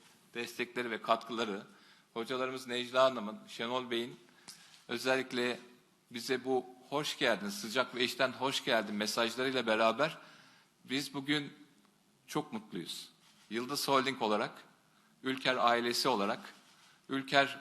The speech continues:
markası ve Ülker şirketi olarak bu işbirliği bizi son derece mutlu etti. İnşallah bu işbirliği çok verimli olacak. Şenol hocamın şu anda kafasında binlerce proje var.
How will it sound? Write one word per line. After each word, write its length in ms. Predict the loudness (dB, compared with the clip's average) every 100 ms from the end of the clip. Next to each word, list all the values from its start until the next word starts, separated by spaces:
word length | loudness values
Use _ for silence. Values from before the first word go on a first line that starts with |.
| -2
markası 480 | 2 2 0 -4 -2
ve 40 |
Ülker 320 | -4 0 -2
şirketi 420 | 0 -6 -4 -2 2
olarak 280 | 2 0 -6 -20 -20 -20 -20 -20 -10
bu 140 | -2
işbirliği 560 | -2 0 0 0 0 -4
bizi 180 | -6 -6
son 320 | 0 0 2
derece 460 | 0 0 0 -4 -6 -18 _ -12
mutlu 340 | -10 -6 2
etti. 460 | 2 2 -6 -6 -6 -16 -20 _ -20 -20 -16 -6
İnşallah 640 | -2 4 6 6 4 -2 -16 -20 _ _ _ _ _ _ -10
bu 120 | -4
işbirliği 560 | -4 -2 -2 0 -2 -2
çok 260 | -6 -4
verimli 320 | -2 -2 0 0
olacak. 360 | 0 0 -4 -6 -18 -18
Şenol 360 | -2 0 2 2
hocamın 400 | 2 2 0 -6 -14 -10
şu 200 | 2 2
anda 180 | 2
kafasında 800 | 0 0 0 -6 -2 2 2 0 -8
binlerce 400 | -4 0 0 -2
proje 400 | 0 0 2 2
var. 240 | 0 -6